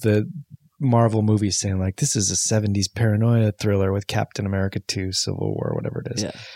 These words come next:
Speaker 1: But Tony Gilroy's doing the new Star Wars show, Andor. And to me, I don't wanna be hyperbolic 'cause it's subtle, but it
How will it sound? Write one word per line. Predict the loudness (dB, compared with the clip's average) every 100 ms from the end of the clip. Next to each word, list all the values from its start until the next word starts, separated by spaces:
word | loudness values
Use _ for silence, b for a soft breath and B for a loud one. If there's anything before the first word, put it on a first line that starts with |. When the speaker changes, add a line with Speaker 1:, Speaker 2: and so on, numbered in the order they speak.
| B B B _ _ _ _ _ _ -20 -10
Speaker 1:
But | -10 -4
Tony | 2 4
Gilroy's | 6 6 6 4
doing | 4 2 2
the |
new | 2 2
Star | 0 0 2
Wars | 2 0
show, | 0 0
Andor. | 2 2 2 2 0 -2 B B B B B -8
And | -6 -2
to | 2
me, | 4 6
I | 6
don't | 4
wanna | 4 4
be | 6
hyperbolic | 4 4 4 4 4 4 0
'cause | -2
it's | 0 0
subtle, | 2 4 4 4
but |
it | 2